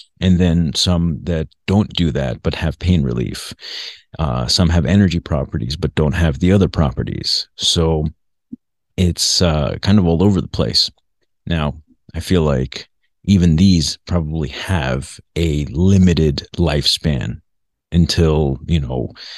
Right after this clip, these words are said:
some kind of government legislation comes in and says, "Nope, you can't have this. You're only allowed to use our drugs." Okay? Remember that. <laughs>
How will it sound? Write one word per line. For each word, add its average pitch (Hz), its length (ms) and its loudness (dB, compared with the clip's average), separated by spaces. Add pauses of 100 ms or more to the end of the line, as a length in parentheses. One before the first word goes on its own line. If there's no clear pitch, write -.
(220)
some 85 200 2
kind 85 220 2
of 71 100 0
government 85 480 2
legislation 78 600 -2
comes 82 380 -4
in 80 180 0
and 80 240 -4
says, 78 380 -4
"Nope, 90 300 -2
you 87 120 -4
can't 80 240 2
have 82 240 -2
this. - 400 -2 (500)
You're 101 120 4
only 135 180 8
allowed 98 260 6
to - 80 0
use 78 240 2
our 98 160 4
drugs." - 600 -4 (440)
Okay? 92 400 2 (380)
Remember 95 300 4
that. - 340 -8 (240)
<laughs> - 720 0